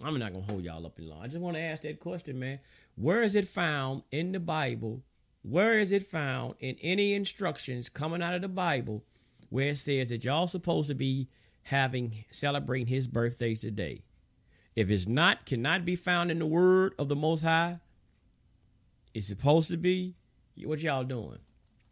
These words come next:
Celebrating pagan holidays. Just as it says in the book of Jeremiah, right? Just in the book of Jeremiah, a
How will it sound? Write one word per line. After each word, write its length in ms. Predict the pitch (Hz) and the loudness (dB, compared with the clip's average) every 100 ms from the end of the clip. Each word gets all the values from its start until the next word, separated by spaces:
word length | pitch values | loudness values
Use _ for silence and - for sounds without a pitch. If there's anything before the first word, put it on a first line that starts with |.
| _ - | _ -8
Celebrating 560 | - 113 113 110 127 131 | -2 2 2 2 0 0
pagan 360 | 143 139 143 139 | 0 0 0 -2
holidays. 840 | 131 113 92 80 64 57 - - _ _ _ | -2 -4 -4 -6 -8 -14 -18 -20 _ _ _
Just 180 | 123 120 | -4 0
as 160 | 123 | 0
it 60 | 131 | 2
says 340 | - 143 135 | 2 2 2
in 60 | 135 | 0
the 60 | 127 | -2
book 200 | 139 139 | -2 -4
of 100 | 123 | -4
Jeremiah, 680 | 139 135 139 127 90 62 - | -2 -2 -4 -4 -6 -10 -10
right? 340 | 92 101 123 156 _ _ _ _ _ _ _ _ - | -6 -6 -6 -10 _ _ _ _ _ _ _ _ -8
Just 240 | 90 123 135 | -2 0 0
in 60 | |
the 60 | 131 | -2
book 220 | 139 147 | -2 -4
of 80 | 123 | -2
Jeremiah, 640 | 147 143 139 139 117 | 0 0 -2 -2 -2
a 20 | 87 | -4